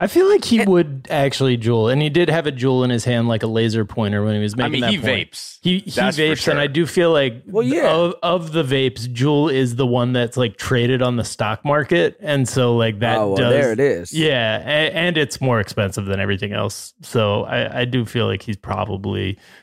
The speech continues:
Speaker 1: Juuling out here, i-, if I had to guess.
Speaker 3: I wonder how much, uh, if he's, like, a bag holder 'cause he's got, like, all this vapes, like, Juul stock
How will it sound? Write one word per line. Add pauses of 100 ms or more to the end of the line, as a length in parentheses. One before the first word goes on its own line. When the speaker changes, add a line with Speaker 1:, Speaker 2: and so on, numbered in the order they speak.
(220)
Speaker 1:
Juuling (200)
out
here,
i-,
if
I
had
to
guess. (260)
Speaker 3:
I
wonder
how
much,
uh,
if
he's,
like,
a
bag
holder
'cause
he's
got,
like,
all
this
vapes,
like,
Juul
stock